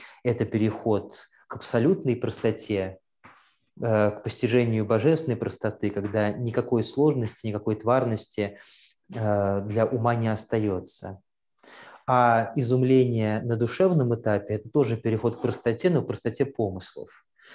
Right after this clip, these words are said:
Вот это вот определение для Марасхака, изумление как переход к простоте,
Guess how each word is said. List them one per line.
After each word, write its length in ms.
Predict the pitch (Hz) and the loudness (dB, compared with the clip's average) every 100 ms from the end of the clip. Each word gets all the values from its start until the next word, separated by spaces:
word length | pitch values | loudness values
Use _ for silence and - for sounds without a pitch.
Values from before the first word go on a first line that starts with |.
| - _ | -20 _
Вот 120 | 120 | -4
это 140 | 113 120 | 2 2
вот 140 | 113 | 2
определение 800 | 123 123 117 131 127 117 104 101 | 0 -2 2 4 6 4 0 -2
для 120 | 104 | -2
Марасхака, 840 | 110 110 104 - 107 - - 95 - - - | 0 0 -2 -2 -2 -2 -6 -8 -12 -14 -4
изумление 840 | 123 127 131 127 123 104 101 101 | 0 2 2 6 6 4 0 -2
как 300 | 101 120 - | 0 -2 -2
переход 420 | 113 113 - 110 | -4 -2 -2 -4
к 40 | - | -2
простоте, 760 | 113 - 117 110 - 190 202 | -4 -2 -2 -2 2 2 2